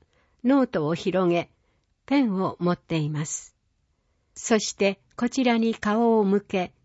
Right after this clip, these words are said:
にっこり笑っています。写真説明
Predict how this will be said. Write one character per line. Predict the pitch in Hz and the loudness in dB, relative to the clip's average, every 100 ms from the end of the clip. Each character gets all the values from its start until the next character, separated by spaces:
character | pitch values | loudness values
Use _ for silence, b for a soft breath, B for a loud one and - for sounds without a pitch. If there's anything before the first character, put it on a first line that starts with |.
| - | -6
に | 226 | -6
っ | - | -2
こ | 262 | 0
り | 233 180 | 2 2
笑 | 165 175 160 | 0 -2 -6
っ | |
て | _ 165 | _ -6
い | 160 151 | -4 -4
ま | 151 | -6
す。 | 151 - - _ _ _ _ _ _ _ _ _ _ _ | -8 -12 -16 _ _ _ _ _ _ _ _ _ _ _
写 | - 254 233 | -4 -2 0
真 | - 233 214 208 | 0 0 0 -2
説 | - 226 - 240 | -2 -2 0 0
明 | 220 208 190 | 0 -2 -4